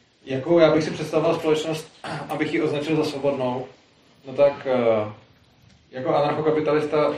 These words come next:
bych si představoval společnost, která je založená na oboustranné dobrovolnosti. A myslím si, že k tomu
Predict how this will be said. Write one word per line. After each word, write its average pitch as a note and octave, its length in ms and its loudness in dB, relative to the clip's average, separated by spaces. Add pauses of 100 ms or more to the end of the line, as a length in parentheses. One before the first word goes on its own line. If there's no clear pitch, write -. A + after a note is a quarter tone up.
bych C3 140 -10
si - 80 -12
představoval C#3+ 460 -2
společnost, C#3+ 460 -4
která C3+ 240 0
je C#3+ 80 4
založená C3+ 460 -2
na C#3 280 0
oboustranné C3+ 600 -4
dobrovolnosti. B2 840 -4 (960)
A B2 680 2 (340)
myslím D3 260 -6
si, D3+ 180 -4
že D3+ 440 4 (360)
k - 140 -20
tomu D#3 520 -2